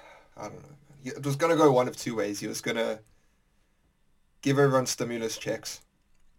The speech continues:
and make it rain money, or completely ignore that and just stop bombing.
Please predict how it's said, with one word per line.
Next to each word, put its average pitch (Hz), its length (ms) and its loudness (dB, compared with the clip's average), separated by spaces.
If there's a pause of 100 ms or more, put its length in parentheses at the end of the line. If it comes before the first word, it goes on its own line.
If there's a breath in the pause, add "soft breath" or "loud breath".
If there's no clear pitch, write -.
(380)
and 107 240 -10
make 110 180 -4
it 107 100 -12
rain 104 240 -2
money, 101 320 -8
or 110 520 -6 (2500)
completely 131 480 -4
ignore 113 360 -4
that 104 220 -4
and 107 120 -16
just - 140 -12
stop 110 260 -6
bombing. 107 340 -10